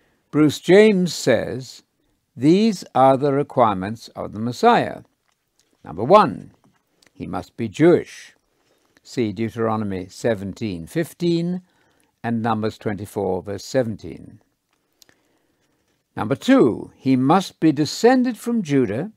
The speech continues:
Genesis forty-nine, verse ten, and Solomon,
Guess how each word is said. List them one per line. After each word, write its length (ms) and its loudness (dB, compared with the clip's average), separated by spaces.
Genesis 500 -8
forty-nine, 720 -6
verse 260 -16
ten, 400 -2
and 280 2
Solomon, 540 -2